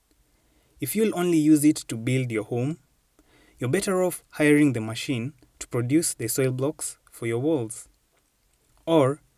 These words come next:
you can simply buy ready-made interlocking soil blocks. But if you have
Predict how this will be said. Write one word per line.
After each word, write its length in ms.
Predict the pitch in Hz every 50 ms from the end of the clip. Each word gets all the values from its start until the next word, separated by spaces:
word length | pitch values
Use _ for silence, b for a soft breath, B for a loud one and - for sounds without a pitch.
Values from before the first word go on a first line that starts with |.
| b b b b b b
you 80 | -
can 140 | - 143 139
simply 380 | 131 - 196 190 170 - 202 175
buy 360 | 147 143 147 151 151 156 156 - _
ready-made 560 | - 139 139 139 135 135 131 131 135 135 127 - - -
interlocking 580 | 117 110 117 110 113 117 117 - 135 147 156 -
soil 280 | - - - 175 180 156
blocks. 500 | 123 120 107 104 - - - - - _ _ _ _ _ _ _ _ _ _ b b b b b b b b b b b
But 200 | - 135 123 123 -
if 140 | - - 202
you 100 | 208 175
have 240 | 175 180 170 156